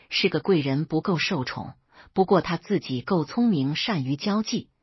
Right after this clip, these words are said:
处事作风也随皇帝一般，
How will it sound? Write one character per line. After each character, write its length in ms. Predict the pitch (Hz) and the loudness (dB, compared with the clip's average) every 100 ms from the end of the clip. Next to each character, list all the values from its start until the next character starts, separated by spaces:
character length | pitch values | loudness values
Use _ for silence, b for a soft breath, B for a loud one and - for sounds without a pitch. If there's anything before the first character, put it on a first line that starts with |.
| B B B | B B B
处 180 | - 165 | 0 2
事 160 | 202 | 2
作 220 | 180 202 | 2 0
风 280 | 147 220 220 - - | 2 0 -2 -4 0
也 160 | 175 - | 0 2
随 240 | 151 151 | 0 -2
皇 320 | - 135 147 | 0 0 0
帝 160 | 202 139 | -2 -2
一 120 | 156 | -2
般， 260 | 170 170 | 0 -2